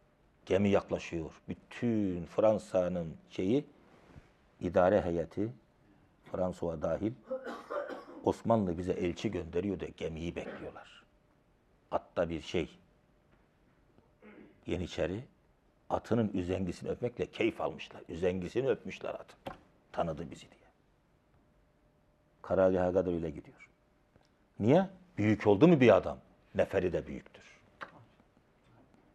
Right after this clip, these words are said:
Şahtan büyüktür, kraldan büyüktür.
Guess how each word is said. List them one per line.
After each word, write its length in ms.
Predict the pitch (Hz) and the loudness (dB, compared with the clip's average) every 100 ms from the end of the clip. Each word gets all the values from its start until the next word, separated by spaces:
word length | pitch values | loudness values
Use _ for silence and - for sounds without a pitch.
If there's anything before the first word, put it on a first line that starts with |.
| _ _ _ _ _ _ _ _ | _ _ _ _ _ _ _ _
Şahtan 520 | - 113 - 95 82 | 4 4 6 2 2
büyüktür, 340 | 76 69 - - | -4 -6 -10 -2
kraldan 540 | - 117 107 104 90 | 8 10 10 8 4
büyüktür. 300 | 78 - - | -2 -8 -20